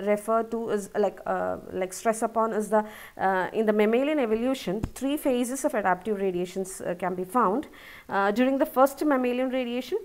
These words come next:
uh, it, which took, it took place in the late Triassic and Jurassic, uh, time over here, and, uh, five primitive orders such as uh, Decodonta,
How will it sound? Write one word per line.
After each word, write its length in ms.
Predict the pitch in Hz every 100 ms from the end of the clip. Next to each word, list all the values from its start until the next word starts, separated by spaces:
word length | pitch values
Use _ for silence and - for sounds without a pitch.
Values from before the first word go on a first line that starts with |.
| - - - -
uh, 280 | 208 208 - -
it, 300 | 240 220 -
which 180 | 233 -
took, 240 | 254 247
it 200 | - 214
took 180 | 269 262 247
place 220 | 269 277
in 60 |
the 100 | 269
late 520 | 226 208 247 254 - -
Triassic 680 | 214 190 190 196 240 220 -
and 400 | 196 185 190 180
Jurassic, 600 | 175 190 185 185 185 196
uh, 220 | - 151 -
time 320 | 180 156 156
over 180 | 185 175
here, 460 | 180 180 220 175 262 - - - - -
and, 420 | 202 196 196 196
uh, 260 | 190 185 185 -
five 520 | - 233 226 320 339
primitive 420 | 277 247 240 254
orders 380 | 208 180 180 247
such 200 | - 208
as 240 | 208 208 - - - -
uh, 220 | 180 185
Decodonta, 840 | 180 214 214 226 220 220 220 247